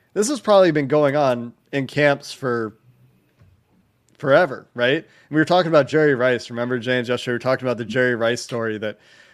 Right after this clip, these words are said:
uh, apparently, um, Frank Pollock sent to Brian Callahan.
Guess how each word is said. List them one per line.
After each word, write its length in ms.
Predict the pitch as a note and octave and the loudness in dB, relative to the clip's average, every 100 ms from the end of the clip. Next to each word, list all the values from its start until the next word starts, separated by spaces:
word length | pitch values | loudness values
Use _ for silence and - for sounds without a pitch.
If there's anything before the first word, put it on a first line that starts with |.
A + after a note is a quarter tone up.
| _ | _
uh, 180 | B2 B2 B2+ | -4 -4 -4
apparently, 880 | B2 C3 C3+ B2+ B2 A#2 A#2 A2+ _ _ _ _ _ | -2 0 0 -2 -4 -2 -4 -6 _ _ _ _ _
um, 600 | - A#2 A2+ A2 G#2+ G#2 G2+ _ _ _ _ | -4 -2 -2 -6 -10 -16 -18 _ _ _ _
Frank 300 | - D3 C#3 | 0 0 2
Pollock 320 | C#3 C3 A#2 | 2 2 0
sent 240 | - C3 A#2 | -2 -4 -4
to 80 | |
Brian 320 | A2 A#2+ A2+ G#2 | -4 -2 -2 -6
Callahan. 500 | A#2 A2+ A2 G2 | -8 -6 -8 -12